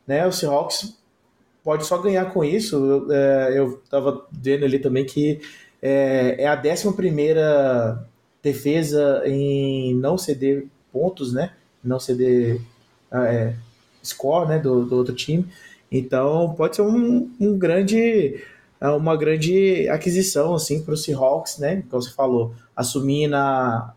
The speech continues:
é, com o tropeço de São Francisco, assumir a liderança ali,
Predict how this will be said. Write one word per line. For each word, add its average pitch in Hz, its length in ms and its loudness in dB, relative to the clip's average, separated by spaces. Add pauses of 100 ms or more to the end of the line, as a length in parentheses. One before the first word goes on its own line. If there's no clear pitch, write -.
(120)
é, 120 100 -4
com 147 180 -4
o 143 40 -4
tropeço 143 440 -4
de - 40 -14
São 139 140 -4
Francisco, 123 420 -4
assumir 135 240 -4
a 131 60 2
liderança 127 560 0
ali, 147 320 0